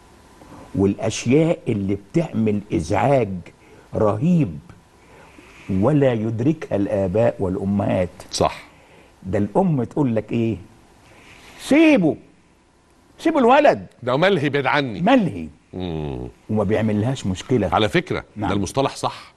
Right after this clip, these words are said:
Speaker 1: آه،
Speaker 2: هو
Speaker 1: طبعا.
Speaker 2: ملهي.
Speaker 1: ده طبعا.
Speaker 2: لأن ده جهاز إلهاء.
Speaker 1: إلهاء، بالظبط، برافو عليك. ما-، جهاز إلهاء، ده تعبير دقيق.
Speaker 2: مم.
Speaker 1: وبعدين ما بيعملهاش مشاكل.
Speaker 2: خالص.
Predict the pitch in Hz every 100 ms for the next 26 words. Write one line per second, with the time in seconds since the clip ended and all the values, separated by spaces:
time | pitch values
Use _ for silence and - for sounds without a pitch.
0 | - - - - 101 101 110 147 104 85
1 | - _ - 85 151 175 175 101 - 92
2 | 98 107 139 175 117 143 156 - 170 147
3 | 107 147 123 - - 135 131 135 - -
4 | 143 139 92 147 127 82 76 82 - _
5 | - - - 104 104 - 95 98 127 139
6 | - 233 143 - 90 - - - - -
7 | - 104 139 104 - 208 - - - 147
8 | 139 120 120 120 123 127 254 247 196 -
9 | - 123 120 131 139 160 147 151 156 87
10 | 80 - - 151 165 - -